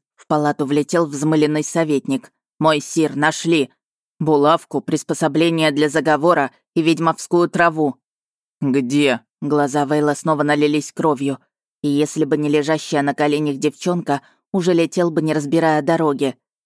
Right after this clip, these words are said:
"В покоях Татти Нем", обескураженно выдохнул советник и покосился на бледную Алину. "Не верю, что она её так. За что?" Вейл и сам не поверил в услышанное.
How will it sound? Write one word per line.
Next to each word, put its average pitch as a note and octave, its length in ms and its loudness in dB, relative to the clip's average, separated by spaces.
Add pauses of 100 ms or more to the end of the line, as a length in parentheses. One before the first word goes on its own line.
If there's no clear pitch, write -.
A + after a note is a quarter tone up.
(420)
"В - 120 -18
покоях D3+ 560 0
Татти E3 440 -2
Нем", E3 340 2 (280)
обескураженно D3+ 760 -2
выдохнул D3+ 400 0
советник D3+ 640 -2 (260)
и B3+ 80 0
покосился E3+ 600 -2
на D#3+ 120 0
бледную D#3 540 0
Алину. C#3+ 500 -2 (840)
"Не C#3 200 0
верю, D#3 280 2
что - 240 -2
она D3 240 2
её C#3 260 0
так. C3+ 360 -4 (320)
За D3+ 160 0
что?" D#3+ 440 -2 (1040)
Вейл D3 400 -2
и - 140 -6
сам D3 320 -4
не C3+ 80 0
поверил C#3+ 480 -2
в C#3 80 -8
услышанное. C#3 760 -4